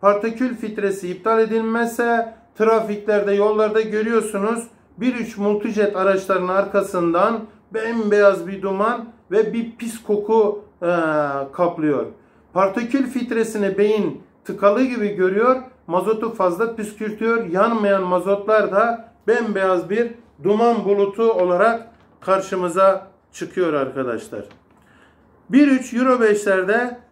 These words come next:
partikülün beyinden iptal edilmesi beyincilerde tavsiyemdir dedik. Euro altılarda henüz kronik bir sorun yok arkadaşlar. Sıfır otuz yok, yağ kullanmanız tavsiyemdir. Bir de bir üç multijetlerde arkadaşlar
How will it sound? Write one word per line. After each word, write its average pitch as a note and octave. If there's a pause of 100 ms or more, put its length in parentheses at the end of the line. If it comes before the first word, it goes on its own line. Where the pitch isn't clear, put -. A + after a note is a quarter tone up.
(140)
partikülün G#3+
beyinden G#3
iptal G3
edilmesi F3+
beyincilerde F3
tavsiyemdir A3+
dedik. A3+ (360)
Euro C4+
altılarda A#3
henüz C4
kronik B3
bir A#3
sorun A3+
yok A3
arkadaşlar. E3 (260)
Sıfır A#3+
otuz G#3
yok, A#3
yağ A3+
kullanmanız F#3
tavsiyemdir. A#3 (420)
Bir C#4+
de C4 (300)
bir C#4+
üç C#4
multijetlerde G#3+
arkadaşlar F#3